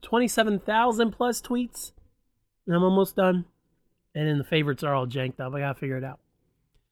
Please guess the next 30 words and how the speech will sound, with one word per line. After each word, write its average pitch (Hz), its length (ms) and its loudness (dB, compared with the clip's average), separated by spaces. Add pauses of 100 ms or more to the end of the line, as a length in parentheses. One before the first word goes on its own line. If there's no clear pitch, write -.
(1160)
So 220 180 4
that's 196 220 6
been 208 140 4
my 190 160 8
project 147 460 6
I've 139 120 -2
been 143 140 0
working 139 240 -4
on 143 220 -6 (1040)
in 156 100 -2
the 139 60 -2
past 143 360 -2
week. 143 380 -6 (500)
Uh, 156 240 2 (540)
wanna 170 260 4
remind 185 420 6
everybody, 147 520 2 (680)
in - 60 -18
case 185 260 2
you 170 60 0
don't 170 180 4
know, 156 320 4 (600)
have 175 140 0
another 170 200 4
podcast 160 600 2
called 156 140 -4
the 151 40 0
Razzlecast 156 580 2
Power 160 300 6
Hour. 139 340 0